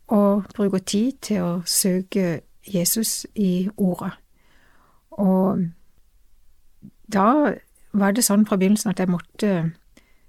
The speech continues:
rydde plass, og det var ingen enkel sak, og det ble mange forstyrrelser. Og det kan skje enda, men, eh, dere er veldig bevisst,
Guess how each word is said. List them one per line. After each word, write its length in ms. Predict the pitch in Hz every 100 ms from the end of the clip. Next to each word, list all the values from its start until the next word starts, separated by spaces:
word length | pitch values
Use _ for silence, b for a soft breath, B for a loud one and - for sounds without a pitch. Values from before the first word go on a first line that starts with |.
| -
rydde 560 | 190 190 196 190 170 208
plass, 480 | 196 277 311 - - - 185
og 440 | 202 196 190 180 165 - _ _ _ _ _ _ -
det 180 | 214 190
var 120 | 170 190
ingen 260 | 208 202
enkel 280 | 202 208 214
sak, 300 | - 226 302
og 60 | 196
det 120 | 190
ble 180 | 190 185 190
mange 220 | 190 196
forstyrrelser. 600 | 190 - 190 - - 247 - b b b b b b b - -
Og 380 | 202 190 185 202
det 200 | 196 175
kan 160 | - 330
skje 160 | - 262
enda, 340 | 208 208 220 214 202
men, 380 | 214 202 196
eh, 240 | 196 202 190 170 - _ _ -
dere 300 | 196 202 202 202 190
er 60 | 190
veldig 340 | 208 190 202
bevisst, 540 | 202 254 - - -